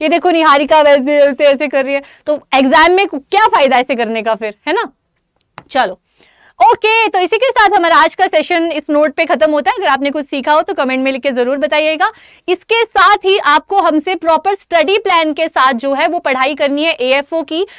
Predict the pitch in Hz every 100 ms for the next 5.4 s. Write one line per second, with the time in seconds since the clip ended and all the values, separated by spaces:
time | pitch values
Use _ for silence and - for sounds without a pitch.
0 | - - 247 247 240 285 262 254 277 285
1 | 240 254 233 226 226 - 254 277 330 320
2 | 311 330 330 294 285 320 285 285 294 294
3 | 311 285 269 320 302 294 359 359 392 466
4 | 453 427 370 339 370 359 320 277 294 294
5 | 269 330 453 415